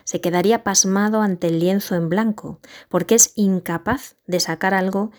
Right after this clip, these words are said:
de su propia cabeza". Elie Fogg, eh, comenta, irónicamente era un crítico de arte de la época,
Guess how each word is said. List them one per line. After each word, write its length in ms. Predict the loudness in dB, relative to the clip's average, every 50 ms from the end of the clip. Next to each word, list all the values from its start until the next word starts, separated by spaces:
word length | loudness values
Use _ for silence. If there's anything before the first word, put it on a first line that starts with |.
| _ _ -4
de 120 | -2 -2
su 160 | -2 -4 -6
propia 340 | -4 -4 -6 -4 -6 -8 -8
cabeza". 580 | -6 -4 -2 -2 -2 -2 -4 -8 -8 -8 -10 _ _ _ _ _ _ _ _ _ _ _ _ _ _ _ _ _ _ _ _ _ _ _ -4
Elie 280 | 0 2 2 2 2 0
Fogg, 420 | -2 -2 0 2 2 2 0 -2 -6 -10 -14
eh, 600 | -8 -6 -2 -2 0 0 0 0 0 0 -2 -4 -4
comenta, 760 | -6 -4 -2 -2 0 2 0 0 0 -2 -6 -6 -6 -8 -10 _ _ _ _ _ _
irónicamente 720 | -8 -4 -2 -2 -2 -2 -2 -4 -4 -2 -2 -2 -2 -2
era 100 | -2 -2
un 100 | -2 -4
crítico 520 | -6 -4 -4 -4 -4 -4 -6 -6 -4 -4 -2
de 140 | -2 -2 -2
arte 260 | -4 -4 -6 -8 -6
de 100 | -4 -2
la 200 | -2 -2 -2 -2
época, 500 | -4 -4 -6 -6 -4 -4 -6 -6 -6